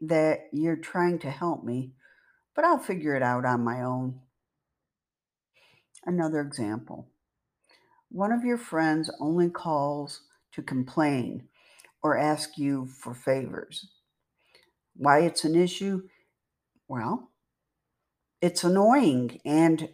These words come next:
draining. If you don't put a stop to it,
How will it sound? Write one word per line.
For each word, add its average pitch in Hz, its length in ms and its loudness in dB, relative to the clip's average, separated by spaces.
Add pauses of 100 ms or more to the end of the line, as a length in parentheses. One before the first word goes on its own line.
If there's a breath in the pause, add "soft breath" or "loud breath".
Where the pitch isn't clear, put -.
draining. 147 760 0 (720 soft breath)
If 202 300 0
you 190 200 -2
don't 185 560 -2
put 214 240 0
a 196 60 -2
stop 202 480 -2
to 110 160 0
it, 107 260 -2